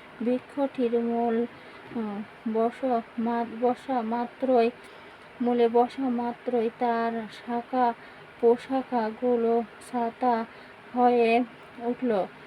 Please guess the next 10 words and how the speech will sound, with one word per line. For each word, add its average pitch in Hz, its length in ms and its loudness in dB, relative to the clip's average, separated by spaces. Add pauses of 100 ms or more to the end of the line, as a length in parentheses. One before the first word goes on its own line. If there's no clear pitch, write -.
(260)
এবং 254 500 4 (100)
তা-, 226 220 0 (460)
তাতে 240 600 0 (680)
পত্র 247 640 6 (520)
প্রাপ্ত 233 640 -2 (640)
পালবত 240 640 2 (760)
গজালো। 233 560 2 (2250)
ধর্ম 247 600 2 (640)
যা-, 226 300 0 (380)
যাহোক, 240 540 2